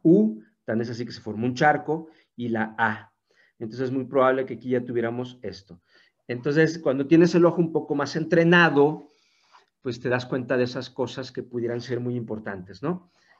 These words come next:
Y bueno, ya hemos mostrado esto que, eh, la energía depende del material, que, qué velocidad alcance.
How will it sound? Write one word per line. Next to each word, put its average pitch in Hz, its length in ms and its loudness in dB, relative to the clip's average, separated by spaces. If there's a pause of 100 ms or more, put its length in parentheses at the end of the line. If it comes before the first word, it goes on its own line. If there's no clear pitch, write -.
(100)
Y 151 120 -2
bueno, 160 440 4
ya 147 80 4
hemos 143 340 -2
mostrado 135 520 -2
esto 135 320 -6
que, 143 240 -2 (520)
eh, 113 380 -4 (220)
la 117 320 -6
energía 151 840 2 (480)
depende 127 800 2
del 117 380 -4
material, 120 480 -2
que, - 320 -8
qué 139 140 0
velocidad 127 560 0
alcance. 160 920 0